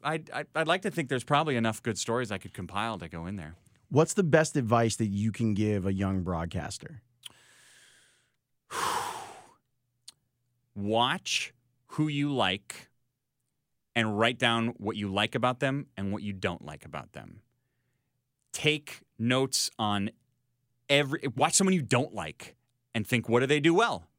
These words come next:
Speaker 1: even though I don't like them? And what do they do poorly?" Um, that, I did that all the time. I think that's a simple way to do it. And,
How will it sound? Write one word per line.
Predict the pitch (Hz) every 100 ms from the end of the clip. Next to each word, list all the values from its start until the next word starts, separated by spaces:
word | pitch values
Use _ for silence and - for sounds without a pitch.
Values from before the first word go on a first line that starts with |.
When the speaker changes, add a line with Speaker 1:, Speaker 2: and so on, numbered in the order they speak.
| _
Speaker 1:
even | 139 135
though | 147
I | 147
don't | 160
like | 175 190
them? | 107 80 76
And | 117 113
what | 113 113
do | 127
they | 120 127 120
do | 117 135
poorly?" | - 175 151 82 - _ _ _ _ -
Um, | 98 98 95 92 - _ _ _ 110
that, | 117 123 -
I | 123
did | 123 123
that | 110
all | 107 127 139
the |
time. | 139 135 131 131 131 -
I | 104
think | 131 117
that's | 117 -
a |
simple | - - 143 143 123
way | 120
to | 117
do | 117
it. | 117 -
And, | 113